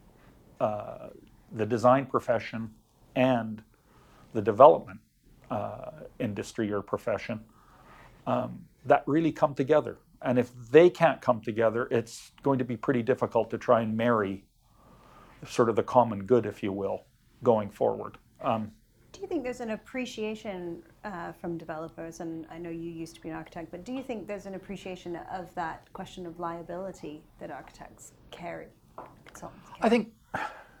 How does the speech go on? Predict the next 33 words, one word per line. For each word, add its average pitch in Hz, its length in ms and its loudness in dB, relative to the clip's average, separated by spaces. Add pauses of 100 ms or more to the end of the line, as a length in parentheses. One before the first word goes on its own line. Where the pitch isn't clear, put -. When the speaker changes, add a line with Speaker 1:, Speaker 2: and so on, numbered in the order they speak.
(520)
Speaker 1:
you 135 80 -4
know, 117 120 -6 (300)
no 135 100 0
matter 139 220 8
what 113 240 6
you 110 120 -4
do 107 500 0
in 110 140 -2
this 110 160 -2
day 110 200 -2
and 104 120 -4
age, 113 340 -6
there's 92 200 -4
an 95 120 -4
issue 95 240 -10
of 92 120 -10
liability. 98 680 -8 (640)
Um, 110 400 2 (560)
I 151 100 10
think 165 320 -2
the 139 120 8
whole 131 260 6
notion 120 580 -2 (880)
of 104 440 -4 (840)
liability, 123 680 6
and 120 140 2
there's 110 160 0
several 101 320 6
levels, 101 320 2
obviously, 95 400 -2
of 90 140 -10
liability 92 560 -4
that, 92 160 -10